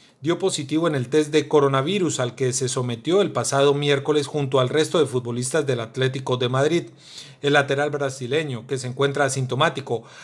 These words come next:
ha sido puesto en cuarentena en su propio domicilio, evitando que entre en contacto con cualquiera de sus compañeros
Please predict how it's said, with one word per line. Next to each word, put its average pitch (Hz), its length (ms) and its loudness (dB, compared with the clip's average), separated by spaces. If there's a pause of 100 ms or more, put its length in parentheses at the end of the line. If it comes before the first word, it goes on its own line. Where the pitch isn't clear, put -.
ha 139 140 2
sido 160 260 0
puesto 151 240 -2
en 147 80 -6
cuarentena 131 560 -4
en 143 60 -4
su 131 160 -10
propio 131 340 0
domicilio, 131 720 0 (260)
evitando 135 520 -2
que 123 120 -2
entre 131 220 -4
en 131 60 -2
contacto 120 480 -6
con 143 140 0
cualquiera 139 420 0
de 151 80 4
sus 135 160 -8
compañeros 143 640 0